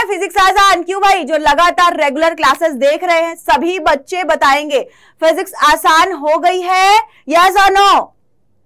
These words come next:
Of course yes, हो गई है, है कि नहीं? चलो आगे बढ़ते हैं। अ, उपयुक्त सभी विद्युत, हम कुछ गुण, कॉमन गुण देखते हैं। तो सबसे पहली बात कि निर्वात में भी चल सकती है, पहले ही हम लोगों ने देख लिया था, डिस्कस कर लिया था,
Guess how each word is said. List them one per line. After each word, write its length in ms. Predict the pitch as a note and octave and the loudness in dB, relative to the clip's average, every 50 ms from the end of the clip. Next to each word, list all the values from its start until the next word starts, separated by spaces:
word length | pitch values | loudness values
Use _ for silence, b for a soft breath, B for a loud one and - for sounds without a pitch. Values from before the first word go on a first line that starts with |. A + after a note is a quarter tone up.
| _ _ - | _ _ -20
Of 80 | - - _ - B3 | -20 -20 _ 0 2
course 260 | C4+ E4 G#4 A#4 - | 2 2 2 0 -2
yes, 260 | E4+ E4+ E4+ E4+ E4+ - - _ _ _ _ _ _ _ _ _ _ _ _ _ _ _ _ _ _ - - | 0 2 2 2 0 -2 -6 _ _ _ _ _ _ _ _ _ _ _ _ _ _ _ _ _ _ -4 0
हो 80 | B3+ D#4 | 0 2
गई 220 | E4+ F#4+ G4 G4+ G#4 | 4 2 2 2 2
है, 280 | G4 F4+ F4+ F#4+ - _ _ _ - | 2 2 0 0 -4 _ _ _ -2
है 100 | C#4+ C#4+ | -2 -2
कि 120 | D4 F#4 G4+ | -2 -2 -6
नहीं? 180 | G4+ E4 A#3 | -6 -6 -8
चलो 340 | - - D#4+ C#4 A#3 F3+ - - | -6 -2 0 0 0 0 -2 -2
आगे 220 | A3 B3 C4 D#4+ E4+ | 0 0 0 0 0
बढ़ते 280 | D4+ E4+ D#4 - E4+ | 0 0 -2 0 0
हैं। 180 | F4+ F4+ D#4 D#4+ D#4+ B B B B B B B | 2 2 2 0 -2 B B B B B B B
अ, 380 | - B3 C4 C4+ C4+ C#4 C#4+ C#4+ C4+ - _ _ _ _ _ _ _ _ _ _ _ _ - - | 0 2 4 4 4 2 2 0 -4 -16 _ _ _ _ _ _ _ _ _ _ _ _ -10 -10
उपयुक्त 320 | C#4 C4+ E4+ D#4+ - F#4+ | -8 -6 -6 -8 -8 -8
सभी 280 | F#4 - D4+ C4+ F4+ E4 | -6 -4 -4 -4 -4 -6
विद्युत, 260 | D#4+ C4 D#4+ C#4 E4+ | -6 -8 -10 -6 -6
हम 140 | D4+ D4 D4 | -6 -6 -4
कुछ 280 | D4 F#4 G4 G4 E4+ - | -8 -8 -8 -8 -12 -10
गुण, 280 | A#3 B3 D#4+ F#4 E4+ A3 D#3+ _ _ _ _ _ _ _ _ _ _ _ _ _ _ _ _ _ _ - | -6 -4 -2 -2 -2 -4 -6 _ _ _ _ _ _ _ _ _ _ _ _ _ _ _ _ _ _ -2
कॉमन 400 | D4+ C#4+ C#4+ D4+ E4+ F4 F4+ D4 | 0 0 2 0 0 -2 -2 -2
गुण 220 | D4+ D4 C4 B3 | -4 -4 -4 -2
देखते 340 | A3+ A#3+ A3+ A#3 - B3+ C4 | -2 -2 -4 -2 -2 -2 -2
हैं। 160 | C#4 D4+ D#4 | -2 -2 -4
तो 100 | E4 E4+ | -6 -8
सबसे 240 | - D4+ B3+ - E4 | -8 -8 -8 -8 -6
पहली 240 | C#4 D#4 C#4 D4+ C#4+ | -4 -4 -4 -2 -2
बात 280 | - - D4 C#4+ _ | 0 0 0 -2 _
कि 100 | - D#4 | -12 -10
निर्वात 480 | C#4+ C#4+ C#4 C4+ C4+ C4 B3+ C4+ C#4 D4 | -8 -6 -6 -2 2 2 2 2 0 -2
में 120 | D4 D4 C#4+ | -6 -6 -6
भी 80 | E4+ | -8
चल 200 | - D4 C4+ C4 | -6 -6 -6 -6
सकती 340 | C4 D4 C4+ B3+ - C4+ C#4 | -6 -8 -8 -8 -10 -12 -10
है, 100 | C#4 C#4 | -10 -8
पहले 300 | C#4 C4 C4 B3 A#3 A#3 | -6 -4 -4 -4 -4 -6
ही 100 | C4+ C#4 | -8 -8
हम 160 | C4+ C4+ B3 | -8 -8 -6
लोगों 200 | B3 A#3+ A#3 B3 | -8 -8 -8 -8
ने 100 | B3 B3+ | -10 -10
देख 240 | A3+ A#3 A3+ A3+ A#3 | -6 -4 -6 -6 -4
लिया 120 | B3 A#3+ A3+ | -4 -4 -4
था, 120 | A3+ B3+ | -4 -6
डिस्कस 360 | A#3+ A3+ A3+ - - B3 A#3+ | -8 -8 -10 -8 -10 -10 -8
कर 140 | - B3+ B3 | -6 -6 -4
लिया 160 | B3+ A#3+ A#3 | -2 -2 -2
था, 180 | A#3 B3 A#3 | 0 0 -2